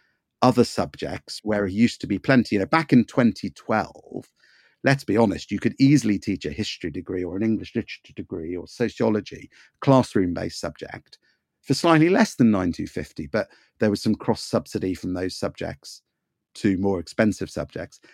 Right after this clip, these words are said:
Now, on average, they are losing money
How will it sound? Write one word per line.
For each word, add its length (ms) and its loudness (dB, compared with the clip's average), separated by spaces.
Now, 960 2
on 280 4
average, 960 -4
they 180 0
are 120 2
losing 600 6
money 520 -2